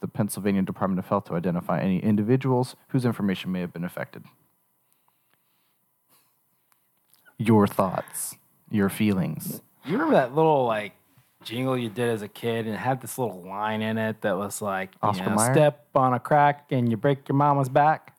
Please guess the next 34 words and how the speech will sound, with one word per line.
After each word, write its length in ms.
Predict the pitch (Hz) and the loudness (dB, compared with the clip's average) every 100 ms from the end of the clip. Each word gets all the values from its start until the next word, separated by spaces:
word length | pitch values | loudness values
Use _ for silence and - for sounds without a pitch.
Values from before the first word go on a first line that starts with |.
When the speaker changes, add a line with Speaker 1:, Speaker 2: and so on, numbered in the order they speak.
| _ | _
Speaker 2:
right? 320 | 143 151 160 - - _ _ _ _ _ _ _ _ - | 2 4 2 -4 -20 _ _ _ _ _ _ _ _ -2
Speaker 1:
Is 60 | |
that 100 | 143 | 2
a, 140 | 131 104 | 2 2
I 60 | - | -6
think 200 | - 160 | -4 -2
that's 180 | 214 - | 0 2
a 40 | |
limerick. 540 | 101 110 98 85 - - | 2 4 4 2 -2 -2
I 60 | |
don't 120 | 110 - | -2 -2
think 100 | 127 | 0
that's 220 | 123 - | 0 2
a 260 | 98 92 92 - | 0 0 -4 -6
Speaker 2:
I 140 | 131 | -2
don't 320 | 185 127 85 - - | 0 0 -4 -12 -20
know 340 | - 110 107 92 104 | -16 -14 -14 -18 -10
what 140 | 113 117 | -8 -6
it's 180 | - | -6
from. 520 | - - 104 110 131 147 | -8 -8 -4 0 2 2
I 120 | 135 | 2
just 280 | 135 165 113 | 0 -2 -2
know 300 | 123 135 151 | 0 2 2
that 160 | 127 | 0
it 100 | 117 | -2
was 140 | 135 123 | -4 -2
something 440 | - 143 151 135 | 0 -2 -2 -2
that 100 | 131 | -2
we 140 | 131 120 | -4 -6
said. 340 | - 160 131 135 | 0 0 0 -2
Usually 320 | 175 175 151 | 0 2 0
if 120 | 135 | 0
we 60 | |
were 80 | 127 | -4